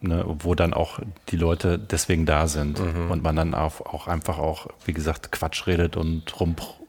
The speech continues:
Speaker 1: rumprollt und
Speaker 2: Mhm.
Speaker 1: trinkt. Das finde ich gut, das mag ich. Dieses Soziale mag ich sehr gerne. Aber ich bin darüber hinaus ja ein bisschen vom Fußball infiziert gewesen schon, hab ein Fußballbuch rausgegeben, darauf spielst du
Speaker 2: Ja.
Speaker 1: wahrscheinlich an.
Speaker 2: Also auch, aber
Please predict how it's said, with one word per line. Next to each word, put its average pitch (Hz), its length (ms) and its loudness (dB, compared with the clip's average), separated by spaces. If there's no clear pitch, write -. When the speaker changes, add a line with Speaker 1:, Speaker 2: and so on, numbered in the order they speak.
Speaker 1:
rumprollt 76 840 0
und 76 160 -4
Speaker 2:
Mhm. 95 300 0
Speaker 1:
trinkt. 87 380 2
Das - 100 -12
finde 92 140 4
ich - 60 -4
gut, 104 180 6
das - 100 -2
mag 92 200 4
ich. 82 160 0
Dieses 101 240 2
Soziale 98 380 6
mag 92 240 4
ich - 60 -4
sehr 90 160 2
gerne. 92 380 4
Aber 90 160 6
ich - 120 2
bin 90 120 4
darüber 90 240 6
hinaus 87 320 4
ja 85 220 4
ein - 260 -12
bisschen 87 300 0
vom 87 200 2
Fußball 90 520 2
infiziert 90 880 2
gewesen 90 460 4
schon, 92 260 2
hab 85 160 2
ein 82 100 2
Fußballbuch 101 540 0
rausgegeben, 98 500 2
darauf 85 180 2
spielst - 260 0
du 87 60 6
Speaker 2:
Ja. 85 40 6
Speaker 1:
wahrscheinlich 87 460 4
an. 98 180 2
Speaker 2:
Also 95 240 2
auch, 110 340 4
aber 87 300 4